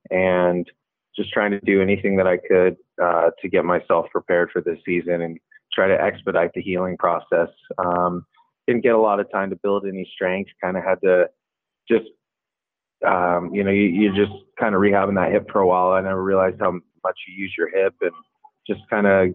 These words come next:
trying to get back to even this whole off season. And I wasn't a normal training off season, but, you know, luckily I, I'm out of pain and I feel pretty good. I just think it's, uh, about getting that trust back and just building up strength in that hip.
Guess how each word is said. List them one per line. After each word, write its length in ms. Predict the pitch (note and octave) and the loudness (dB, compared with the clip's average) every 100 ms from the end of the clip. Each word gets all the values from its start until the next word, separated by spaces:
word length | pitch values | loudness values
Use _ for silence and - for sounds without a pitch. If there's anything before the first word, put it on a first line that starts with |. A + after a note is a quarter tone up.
| _ - | _ -6
trying 140 | A2 | -2
to 80 | G#2 | 2
get 160 | G2 G2 | 0 2
back 240 | F#2+ F#2+ | -2 -2
to 80 | F2 | -6
even 480 | F2 F#2+ F#2 F2+ E2+ - | -4 -2 -2 -4 -4 -2
this 140 | F2+ | 0
whole 180 | F#2+ F#2+ | 2 2
off 240 | F2 G2 - | 2 0 -6
season. 380 | F#2+ F2+ F#2 F#2 | -10 -10 -10 -8
And 160 | F2+ | -6
I 60 | F2+ | -2
wasn't 320 | F2+ F2+ F#2 | 0 -2 -4
a 80 | F#2 - _ - | -6 -6 _ -4
normal 340 | A#2 A#2 A2 | 0 2 0
training 420 | - C3 C3 A#2+ | 0 -2 0 0
off 200 | G#2 G#2 - | 0 -2 -2
season, 420 | G#2+ G2+ G#2 G#2 | -4 -2 -2 -2
but, 300 | G2+ F#2+ F#2+ - _ _ _ _ _ _ G2+ | 2 2 2 0 _ _ _ _ _ _ -6
you 100 | G2 | 0
know, 140 | G2 | 2
luckily 380 | G#2 - G#2+ G2+ | 2 2 4 6
I, 240 | G2 G2 | 4 2
I'm 180 | F2 G2+ | 0 -2
out 160 | G2 F#2+ | -2 -4
of 80 | F#2+ | -6
pain 320 | G2 G2 G2 | -6 -4 -4
and 240 | F#2+ F#2 F2 _ F2+ | -6 -8 -14 _ -6
I 100 | F2+ | -2
feel 120 | G#2+ F#2+ | 0 0
pretty 280 | G#2+ G2 | 0 0
good. 300 | G2 F#2+ F#2+ | 2 4 4
I 80 | F#2 | 2
just 240 | - - - | -2 -8 -6
think 140 | G2 F#2+ | -4 -4
it's, 240 | - - | -4 2
uh, 260 | F2+ F2 E2+ _ _ _ _ | 4 4 2 _ _ _ _
about 300 | - F#2+ F#2 | -8 -4 -2
getting 160 | G#2+ F2+ | 0 0
that 180 | F#2 - | -2 -2
trust 240 | G#2 F#2 - | -4 -2 0
back 280 | F#2+ F#2 - | 2 2 -2
and 180 | F2 E2+ | -6 -8
just 200 | - - | -12 0
building 240 | B2 G#2+ | 2 2
up 100 | G2+ - | 0 -2
strength 360 | - F#2+ F#2+ | -2 -2 -4
in 100 | F#2+ | -6
that 180 | F2 E2 | -4 -2
hip. 180 | G2 F#2 | 2 2